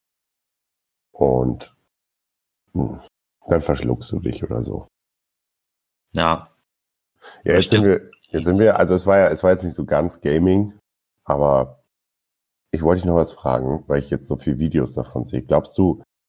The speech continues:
Speaker 1: V R ist die Zukunft des Gamings?
Speaker 2: Ich hoffe nicht.
Speaker 1: Ich hoffe auch nicht.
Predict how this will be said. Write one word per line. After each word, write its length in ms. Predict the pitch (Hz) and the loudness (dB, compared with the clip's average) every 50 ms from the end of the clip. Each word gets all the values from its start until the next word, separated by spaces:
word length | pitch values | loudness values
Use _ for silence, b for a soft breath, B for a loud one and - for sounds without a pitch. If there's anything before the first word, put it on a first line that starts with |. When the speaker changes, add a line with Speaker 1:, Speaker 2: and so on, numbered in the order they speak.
| _ _ _ | _ _ _
Speaker 1:
V 80 | - 90 90 - - | -2 0 0 0 0
R 380 | - 67 69 76 92 - - | 0 0 2 2 2 0 0
ist 260 | 76 71 - - _ _ _ _ _ - | -2 -6 -8 -12 _ _ _ _ _ -14
die 100 | - - | -14 -14
Zukunft 540 | - - 78 73 - 95 90 - - _ - | -6 -8 -8 -2 0 0 0 0 -6 _ -14
des 140 | - - - | -14 -10 -2
Gamings? 560 | - 69 76 85 95 101 110 104 - - _ _ _ _ _ _ _ _ _ _ _ _ _ _ _ _ _ - | -2 0 2 4 2 2 0 -2 -8 -18 _ _ _ _ _ _ _ _ _ _ _ _ _ _ _ _ _ -14
Speaker 2:
Ich 180 | - 87 - 113 | -12 -8 -2 -2
hoffe 260 | 120 120 - - 87 | -2 0 0 0 2
nicht. 320 | 87 95 104 101 - _ _ _ _ _ _ _ _ _ _ _ _ _ _ _ _ _ _ _ _ _ _ _ _ _ | 2 0 0 -2 -6 _ _ _ _ _ _ _ _ _ _ _ _ _ _ _ _ _ _ _ _ _ _ _ _ _
Speaker 1:
Ich 120 | - - 82 | -12 -6 -6
hoffe 300 | 80 - - - - - | -4 -2 -2 -2 0 0
auch 260 | - - 65 - - | -2 -2 -2 -6 -8
nicht. 360 | 64 62 60 60 - _ | -8 -8 -8 -10 -12 _